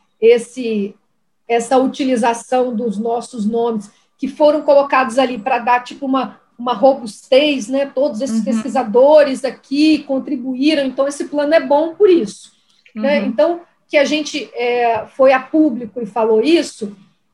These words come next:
Speaker 1: é, foi importante, inclusive, pro Ministério fazer as mudanças que ele fez depois, incluindo essas populações, quilombolas, ribeirinhas, a população privada de liberdade, né? Então,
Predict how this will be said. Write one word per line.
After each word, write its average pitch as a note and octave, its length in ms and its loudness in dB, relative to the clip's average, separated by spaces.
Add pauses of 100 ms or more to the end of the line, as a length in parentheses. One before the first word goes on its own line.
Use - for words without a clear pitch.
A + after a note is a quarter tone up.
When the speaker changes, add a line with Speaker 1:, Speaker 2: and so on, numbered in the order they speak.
(220)
Speaker 1:
é, B3 1160 0
foi E4+ 200 2
importante, F4 640 -4
inclusive, F4+ 580 0
pro G#4 180 -4
Ministério E4+ 640 -2
fazer D4 460 -2
as D#4+ 100 0
mudanças E4+ 680 0
que - 120 -4
ele F4 160 -4
fez C#4+ 360 2
depois, D#4+ 640 2 (260)
incluindo D4 580 -2
essas D#4+ 220 -4
populações, E4 720 -8
quilombolas, C4 760 -2
ribeirinhas, B3+ 840 -4 (300)
a A3 80 -6
população A3 480 -4
privada A3 380 -2
de A3 60 -2
liberdade, C4 880 -2 (300)
né? C4 260 -2
Então, C#4 480 -2